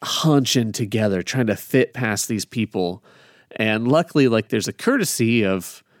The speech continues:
people trying to get around each other and not getting in each other's way. But there's at s-,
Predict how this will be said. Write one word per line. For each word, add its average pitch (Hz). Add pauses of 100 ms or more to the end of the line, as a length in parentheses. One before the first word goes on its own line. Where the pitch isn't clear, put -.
(240)
people 120
trying 110
to 110
get 101
around 92
each 92
other 92
and 90
not 92 (380)
getting 113
in 107
each -
other's 98
way. 101 (300)
But 120
there's 156
at 123
s-, -